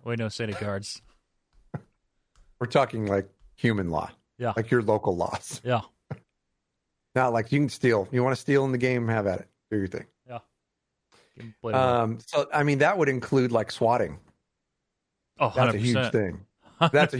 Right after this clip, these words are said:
Speaker 2: huge thing.
Speaker 1: Hundred percent.
Speaker 2: I mean, yeah, that'll get you in the
Speaker 1: Mm-mm.
Speaker 2: clink.
Speaker 1: Mm-hmm.
Speaker 2: So, anyway. Um, so our Discord is for members only, or the, any who may want to join us, or on the rare occasion,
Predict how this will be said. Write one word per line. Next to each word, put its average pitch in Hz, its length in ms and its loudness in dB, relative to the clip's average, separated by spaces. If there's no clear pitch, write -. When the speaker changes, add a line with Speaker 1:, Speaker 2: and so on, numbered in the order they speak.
Speaker 2:
huge 151 180 4
thing. 185 80 2
Speaker 1:
Hundred 98 140 2
percent. 156 280 2
Speaker 2:
I - 20 0
mean, 117 480 -2
yeah, 120 160 2
that'll 131 220 2
get 131 200 0
you 113 100 0
in 104 80 -2
the 180 40 -2
Speaker 1:
Mm-mm. 147 40 0
Speaker 2:
clink. 104 260 -4
Speaker 1:
Mm-hmm. 135 460 -6
Speaker 2:
So, 98 220 -6
anyway. 98 240 -4
Um, 123 640 2
so 156 180 2
our 175 120 4
Discord 165 640 2
is 131 520 -2
for 143 100 4
members 139 600 0
only, 110 580 -2
or 123 180 2
the, 120 140 0
any 139 300 2
who 127 180 0
may 123 500 2
want 113 360 0
to 104 80 -6
join 143 320 2
us, 214 280 -2
or 143 180 6
on 135 100 0
the 120 80 0
rare 190 240 4
occasion, 127 500 0